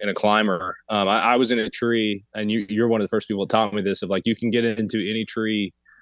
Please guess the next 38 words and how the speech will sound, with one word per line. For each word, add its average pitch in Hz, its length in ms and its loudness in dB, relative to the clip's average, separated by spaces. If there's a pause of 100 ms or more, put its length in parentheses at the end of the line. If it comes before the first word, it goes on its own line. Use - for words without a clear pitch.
(300)
you 107 80 -4
know, 92 300 -2 (240)
eh, 107 120 0
with 104 200 2
some 101 140 -2
patience. 107 720 -2
And 101 260 0
that's, 101 340 -2
that's 92 280 0
what 107 140 2
I 110 40 4
ended 104 200 2
up 90 100 -4
doing. 107 240 0
I 98 140 -2
ended 107 200 -8
up 98 140 -4
being 107 160 -2
up 104 120 -6
in 104 80 -6
a 98 60 -8
tree 110 260 2
that, 98 220 0
uh, 98 80 -2 (400)
no 113 260 2
climbing 113 500 0
stand 113 380 -4
or 98 80 -2
buddy 107 260 -2
stand 95 360 -6
would 95 80 -2
have 95 80 -2
ever 101 120 2
been 101 140 -4
able 92 140 -6
to 92 60 -6
get 95 200 0
into. 104 640 -2